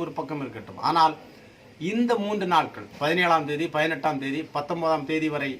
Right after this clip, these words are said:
அவர்களுக்கு உதவியது கிராமத்து மக்கள். அந்த, அந்த ஒரு தூத்துக்குடியை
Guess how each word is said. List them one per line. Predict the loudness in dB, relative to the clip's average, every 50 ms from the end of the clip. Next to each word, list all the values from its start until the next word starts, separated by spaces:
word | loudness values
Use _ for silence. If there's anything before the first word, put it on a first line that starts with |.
| -12 -20 -20 -20 -14 -4 -2 0
அவர்களுக்கு | 0 2 0 0 -2 -2 -4 -6 -6 -6 -6 -6 -2
உதவியது | -2 0 0 0 0 -2 -2 -2 0
கிராமத்து | 2 2 2 0 -2 -6 -6 -6 -6
மக்கள். | -8 -8 -8 -8 -8 -8 -10 -12 -16 -20 -20 -8 -6 -4
அந்த, | -2 -2 0 0 2 2 2 0 -2 -4 -10 -16 -20 -20 -20 -20 -20 -20 -18 -8 -4 -2
அந்த | -2 -2 -2 -4 -4 -6 -6 -6
ஒரு | -4 -4 -4 -4 -2 -4 -4 -4 -4 -8 -6 -4
தூத்துக்குடியை | -4 -2 -2 -2 -2 -2 0 0 0 2 0 0